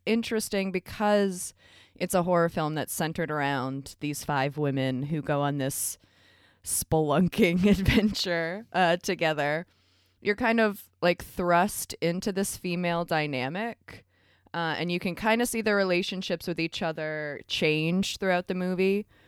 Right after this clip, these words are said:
Um, everyone, you know, all the Beckys, uh, started out, like, polite, and everyone's like, "Oh, yeah, I'm just so excited to go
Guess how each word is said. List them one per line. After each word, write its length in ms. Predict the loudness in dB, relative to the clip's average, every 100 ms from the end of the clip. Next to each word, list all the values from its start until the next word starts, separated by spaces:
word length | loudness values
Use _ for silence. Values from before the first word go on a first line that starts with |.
| _ _ _ -14 -10
Um, 560 | -8 -8 -10 -12 -14 -18 _ _ _ 0
everyone, 640 | 4 6 6 4 2 -4 -10 _ _ _ _ _ -4
you 100 | 0
know, 100 | 0
all 120 | 0
the 160 | -2 -6 -4
Beckys, 680 | -2 -2 -6 -4 -6 -8 -10 -6
uh, 180 | -4 -2
started 340 | 2 4 6
out, 120 | 4 4
like, 160 | 0
polite, 600 | -2 0 4 4 4 0
and 100 | -2
everyone's 320 | -4 -4 -4 -4
like, 140 | -4
"Oh, 140 | -4 -6
yeah, 220 | -4 -4
I'm 240 | -4 -6
just 240 | -8 -10 -4
so 100 | -4
excited 640 | -4 -6 -6 -4 -4 -6 -6
to 320 | -6 -6 -6
go 460 | -6 -6 -4 -6